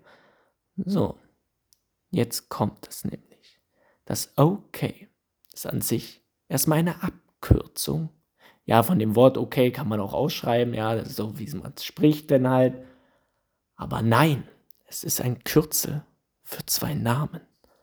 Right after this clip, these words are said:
Denn damals, damals hat ein Deutscher bei Ford gearbeitet. Und, ja, ja, dieser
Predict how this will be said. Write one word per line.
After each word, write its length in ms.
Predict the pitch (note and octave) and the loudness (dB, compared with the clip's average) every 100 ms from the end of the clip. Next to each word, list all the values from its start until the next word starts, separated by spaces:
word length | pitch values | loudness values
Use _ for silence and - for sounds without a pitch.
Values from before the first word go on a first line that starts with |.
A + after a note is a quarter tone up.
| _ _ _ - - - - - | _ _ _ -20 -20 -20 -20 6
Denn 280 | B2 A#2+ A2+ | 8 10 10
damals, 920 | B2+ D#3 E3 A2 A#2 - - - - _ _ _ _ _ _ _ _ _ _ _ _ _ _ _ _ _ _ _ - | 10 10 8 4 0 -4 -10 -16 -20 _ _ _ _ _ _ _ _ _ _ _ _ _ _ _ _ _ _ _ 2
damals 480 | A#2 C3+ C3+ - | 6 6 4 2
hat 120 | B2+ - | -4 -2
ein 220 | A#2 B2+ | -4 0
Deutscher 440 | B2 D3 - - - _ _ _ _ | -2 -2 -6 -12 -14 _ _ _ _
bei 140 | A#2+ B2 | 0 0
Ford 600 | - - - D3+ - - | 0 6 10 10 8 0
gearbeitet. 520 | - - - - - _ _ _ _ _ _ _ _ _ _ _ _ _ _ _ _ _ _ _ D#3+ | -2 -2 -8 -12 -20 _ _ _ _ _ _ _ _ _ _ _ _ _ _ _ _ _ _ _ 12
Und, 680 | D3+ C#3+ C3+ B2+ A#2+ G#2+ G#2+ - - - - | 12 12 12 8 4 -2 -6 -14 -14 -16 -12
ja, 520 | B2+ A2+ A2+ B2 E3+ - _ _ _ - | -10 -8 -6 -6 -8 -12 _ _ _ -6
ja, 580 | C3 G#2+ A2 A2+ D3+ F#3 _ _ _ _ _ _ _ _ | 0 2 2 0 -2 -4 _ _ _ _ _ _ _ _
dieser 840 | D3 D3+ D3 D3+ C#3 C3 A#2+ A2+ | 8 10 12 12 12 10 6 2